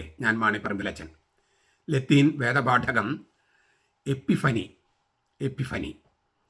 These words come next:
രണ്ടായിരത്തി ഇരുപത്തഞ്ച് ജനുവരി അഞ്ചാം തീയതി ഞായറാഴ്ച. പാശ്ചാത്യ സഭയുടെ പാരമ്പര്യമനുസരിച്ച് എപ്പിഫനിയിൽ ഓർക്കുന്നത്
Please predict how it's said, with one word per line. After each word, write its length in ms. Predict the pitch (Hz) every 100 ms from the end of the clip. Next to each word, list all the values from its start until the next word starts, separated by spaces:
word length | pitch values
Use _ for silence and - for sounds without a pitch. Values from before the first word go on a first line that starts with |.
| _ _ _ _ - _ _ _ _ _ _ _ _ _ _
രണ്ടായിരത്തി 400 | 120 120 120 -
ഇരുപത്തഞ്ച് 440 | 117 120 127 120 135 - -
ജനുവരി 460 | 117 117 120 120 139 - _ _ _ _ -
അഞ്ചാം 280 | 113 110 110
തീയതി 200 | 107 110
ഞായറാഴ്ച. 460 | 101 98 80 90 - - _ _ _ _ _ _ _ _ _ _ _ _ _ _ _ _ _ _ _ _ _ _ _ _ _ _ _ _ _ _ _ _ _ _ _ _ _ _ _ -
പാശ്ചാത്യ 400 | - - 180 160
സഭയുടെ 320 | 147 151 147
പാരമ്പര്യമനുസരിച്ച് 920 | 117 131 139 139 127 117 127 110 95 101 117 _ _ _ _ _ _ _ _ _ _ _
എപ്പിഫനിയിൽ 580 | 131 165 - 160 151 147
ഓർക്കുന്നത് 480 | 120 131 139 113